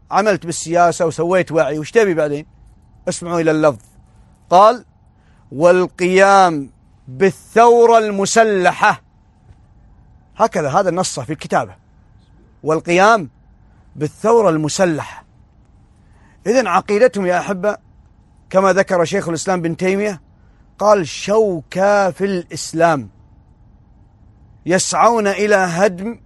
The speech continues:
أصول وقواعد الإسلام والمسلمين". لا يقرون بقرآن، ولا يقرون بقبلة، ولا يقرون بإله،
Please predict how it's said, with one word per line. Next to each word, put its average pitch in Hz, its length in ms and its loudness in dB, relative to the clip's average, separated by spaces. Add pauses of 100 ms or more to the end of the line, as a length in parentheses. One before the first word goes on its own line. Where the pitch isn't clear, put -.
(140)
أصول 247 460 -2
وقواعد 208 880 2
الإسلام 202 760 -6
والمسلمين". 139 500 -6 (1400)
لا 247 220 2
يقرون 262 600 0
بقرآن، 185 520 -4 (800)
ولا 262 260 4
يقرون 254 600 0
بقبلة، 180 540 -2 (600)
ولا 254 260 4
يقرون 247 600 0
بإله، 190 540 0